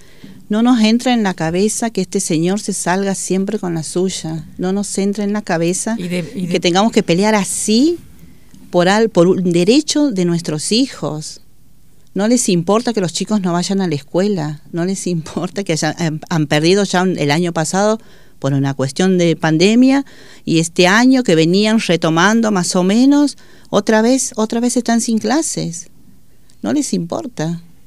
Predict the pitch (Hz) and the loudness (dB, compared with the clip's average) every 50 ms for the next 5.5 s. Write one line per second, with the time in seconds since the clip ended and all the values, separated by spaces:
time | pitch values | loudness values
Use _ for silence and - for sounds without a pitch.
0 | - - - - 139 - - 160 180 214 254 247 233 226 240 311 302 277 247 233 | -20 -14 -8 -6 -4 -2 0 0 2 2 2 2 0 0 0 0 2 0 0 2
1 | 226 226 220 214 240 240 - 220 202 208 254 269 214 170 160 170 170 170 - - | 2 0 0 0 -2 -2 -2 -2 -2 0 0 0 0 0 -2 -4 -6 -8 -12 -20
2 | - - - - - - - - - - - - - - - - - - 170 175 | -20 -20 -20 -20 -20 -20 -20 -20 -20 -20 -20 -20 -20 -20 -20 -18 -14 -12 -10 -8
3 | - 196 196 185 202 190 185 180 170 165 165 180 190 196 202 202 190 180 175 170 | -6 -6 -6 -4 -4 -4 -4 -4 -4 -4 -4 -4 -4 -2 -2 -2 -2 -4 -6 -6
4 | - 202 220 233 220 220 - 160 143 147 147 - 208 226 233 233 - 220 208 202 | -6 -6 -6 -6 -8 -8 -8 -8 -8 -8 -6 -4 -4 -4 -4 -4 -4 -6 -6 -6
5 | 180 180 190 190 190 190 185 180 175 | -6 -8 -8 -8 -8 -8 -8 -10 -10